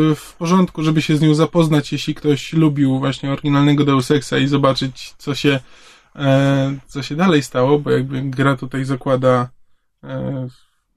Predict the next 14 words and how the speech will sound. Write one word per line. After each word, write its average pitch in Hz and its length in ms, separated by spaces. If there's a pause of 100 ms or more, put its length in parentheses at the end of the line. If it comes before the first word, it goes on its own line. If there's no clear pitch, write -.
(120)
znaczy, 139 340 (1160)
ponieważ 151 420
w - 120
pierwszym 156 320
Deus 147 220
Exie 151 220
można 147 220
było 143 340
zakończyć 143 680
grę 139 200
na 143 120
cztery 143 280
różne 143 260
sposoby, 151 600